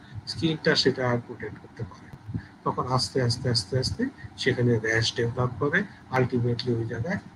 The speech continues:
diaper rash develop করে যায়। সেই ক্ষেত্রে আমরা একটা পরামর্শ দিই। একটা পরামর্শ হলো যে frequently যদি সম্ভব হয়, তাহলে ডায়াপারটা at least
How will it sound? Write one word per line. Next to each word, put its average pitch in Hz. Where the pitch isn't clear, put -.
diaper 117
rash -
develop -
করে -
যায়। -
সেই 240
ক্ষেত্রে 247
আমরা 170
একটা 156
পরামর্শ 127
দিই। -
একটা -
পরামর্শ 180
হলো 175
যে 143
frequently 151
যদি 131
সম্ভব 131
হয়, 143
তাহলে 123
ডায়াপারটা 127
at -
least 135